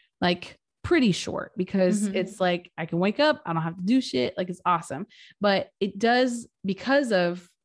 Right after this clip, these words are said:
Speaker 1: outward society, make me feel a way, like, I'm not as pretty
Speaker 2: Mm-hmm.
Speaker 1: or I'm not as feminine. And I'm personally, I don't see myself as a very feminine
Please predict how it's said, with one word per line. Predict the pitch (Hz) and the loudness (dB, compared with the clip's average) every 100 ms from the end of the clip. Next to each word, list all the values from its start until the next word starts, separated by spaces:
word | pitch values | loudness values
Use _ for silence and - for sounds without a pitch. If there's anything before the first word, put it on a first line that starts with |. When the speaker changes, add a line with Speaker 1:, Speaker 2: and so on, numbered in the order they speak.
| _ | _
Speaker 1:
outward | 180 165 185 175 | -4 -2 -2 -4
society, | - 180 175 175 175 | -6 -6 -2 0 2
make | 185 196 208 | 0 -2 -2
me | 214 | -4
feel | 190 247 277 247 | -2 0 2 2
a | |
way, | 185 175 175 | 0 -2 -2
like, | 180 170 220 | -4 -6 -4
I'm | 254 | 0
not | 262 233 | 0 0
as | 165 - | -4 -8
pretty | - 160 - - - - _ _ 214 | -12 -8 -8 -10 -16 -20 _ _ -6
Speaker 2:
Mm-hmm. | 202 190 | -4 -2
Speaker 1:
or | 196 | 0
I'm | 220 240 | 4 4
not | 226 - | 4 2
as | 180 185 - | -2 -4 -4
feminine. | 190 185 165 - - 226 - - _ | 0 0 0 -4 -6 -8 -10 -18 _
And | 208 208 214 | 0 2 2
I'm | 220 220 214 - _ - | 2 2 0 -4 _ -4
personally, | 381 - 220 185 175 | -2 0 0 0 0
I | 233 | 0
don't | 220 - - | -2 -6 -10
see | - 247 | -2 0
myself | 180 - 165 175 | 0 -2 -6 -6
as | 175 | -6
a | 170 | -4
very | 165 | -4
feminine | - 175 175 170 165 | -2 -2 0 -2 -4